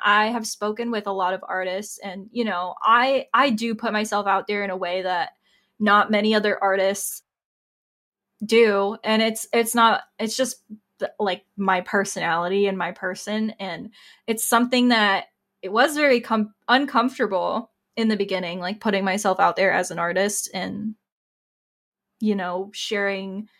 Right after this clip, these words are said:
my authentic self and making content and making a podcast where I speak my truth and it's pretty unfiltered <laughs> for the most part.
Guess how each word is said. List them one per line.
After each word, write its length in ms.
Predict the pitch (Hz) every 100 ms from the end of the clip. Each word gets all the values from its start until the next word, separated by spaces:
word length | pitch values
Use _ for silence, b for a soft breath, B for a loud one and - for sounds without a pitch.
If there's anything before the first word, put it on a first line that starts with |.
| b -
my 240 | 208 180
authentic 520 | 185 196 202 202 190
self 420 | - 180 180 196
and 480 | 208 185 180 185 202 220
making 320 | 208 202 202
content 600 | 196 185 190 214 196 202 -
and 340 | 190 190 190
making 260 | 196 254 220
a 40 |
podcast 880 | - 208 208 208 233 220 240 247 -
where 140 | 190
I 100 | 165
speak 300 | 196 - 202
my 120 | 202 190
truth 520 | - 196 202 247 247
and 120 | 190
it's 200 | 180 -
pretty 320 | - 214 214 208
unfiltered 800 | 202 208 202 214 - 262 233 226
<laughs> 20 |
for 100 | 240
the 60 |
most 320 | 240 247 254 -
part. 360 | 277 285 277